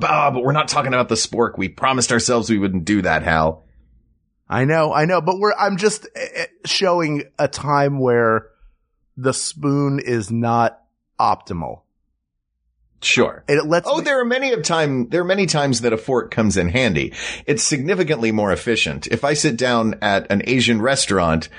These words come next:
Speaker 1: and I have a pair of chopsticks and I have a fork, I will eat with the chopsticks for a while. And then eventually I'll be like, "I'm just gonna shovel this in with the fork."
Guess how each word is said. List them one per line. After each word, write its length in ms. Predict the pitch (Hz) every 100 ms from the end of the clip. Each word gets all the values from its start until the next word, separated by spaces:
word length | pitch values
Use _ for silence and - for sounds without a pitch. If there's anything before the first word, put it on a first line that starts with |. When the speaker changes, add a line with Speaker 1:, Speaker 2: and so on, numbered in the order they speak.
| - -
Speaker 1:
and 140 | - 117
I 60 |
have 160 | 117 101
a 60 | 92
pair 200 | 117 98
of 80 |
chopsticks 680 | - 127 127 - 113 98 -
and 120 | 101
I 40 | 98
have 160 | 92
a 40 | 85
fork, 440 | - 185 104 - -
I 120 | 131
will 160 | 147 143
eat 100 | 123
with 100 | 123
the 60 | 101
chopsticks 580 | - 113 - - 85
for 160 | - 85
a 80 | 80
while. 520 | 110 143 101 80 80 - - _ _ -
And 120 | 117
then 100 | 113
eventually 480 | 101 120 117 117 101
I'll 80 | 95
be 140 | 95
like, 260 | 98 90 -
"I'm 160 | 131 127
just 140 | 120
gonna 120 | 110 104
shovel 300 | - 95 92
this 200 | 87 95
in 80 | 85
with 120 | 78
the 80 | 80
fork." 400 | 82 78 78